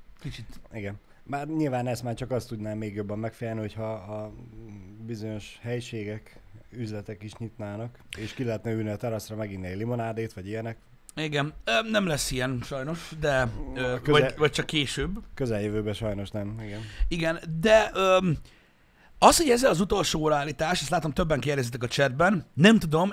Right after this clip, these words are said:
Speaker 1: én mióta happy hour van, szerintem ez a negyedik, nem, a harmadik nyári óraállítás, amire azt mondanám, hogy ez az utolsó, de ma
Speaker 2: Mhm.
Speaker 1: nem mondom.
Speaker 2: <laughs>
Speaker 1: Azt hiszem, azt hiszem, három évvel ezelőtt mondtam először, hogy ez lesz az utolsó.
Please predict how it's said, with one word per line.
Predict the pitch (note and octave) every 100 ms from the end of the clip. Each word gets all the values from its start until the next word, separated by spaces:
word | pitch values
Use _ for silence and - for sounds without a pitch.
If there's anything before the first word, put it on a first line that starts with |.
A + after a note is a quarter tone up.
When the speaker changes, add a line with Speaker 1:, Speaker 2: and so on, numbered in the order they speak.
| -
Speaker 1:
én | F#3 A#3+ G3+
mióta | G3 A#3+ F3+ D#3+
happy | E3+ G3 E3
hour | C#3 C#3 C3
van, | D3+ G3
szerintem | D#3+ F#3+ G3+ D#3 D3+ -
ez | F#3+ E3+
a | D#3
negyedik, | C#3+ E3+ D3 A#2+ G#2+ - - - _ _ _ _ _ _ _ _ _ _
nem, | C#3+ A#2 -
a |
harmadik | C3 G3+ F#3 D3 C3 -
nyári | D3 C3 C3
óraállítás, | B2+ B2+ B2+ B2+ C#3+ C#3 D3 C3+
amire | C#3 C#3
azt | C#3+
mondanám, | B2+ B2 A#2+ B2 A#2+ C3
hogy | C3 B2+
ez | B2
az | A#2+
utolsó, | B2 C#3+ E3 G3 G3+
de | F#3+
ma |
Speaker 2:
Mhm. | F#3
Speaker 1:
nem | B2
mondom. | B2+ A2+ A2+ A2+ - - - - - - -
Speaker 2:
<laughs> | D3+ C#3 A#2 A2 F#2 - B2 C3 -
Speaker 1:
Azt | A3+
hiszem, | F3 F#3+ F#3 -
azt | G3+
hiszem, | - F#3
három | G3+ D#3
évvel | D3+ D3+
ezelőtt | D3 D3
mondtam | D3 C3 D#3+
először, | D3 A#2 D#3
hogy | C3+ C#3
ez | B2+
lesz | B2+ -
az | B2+
utolsó. | A#2 G#2+ - A2+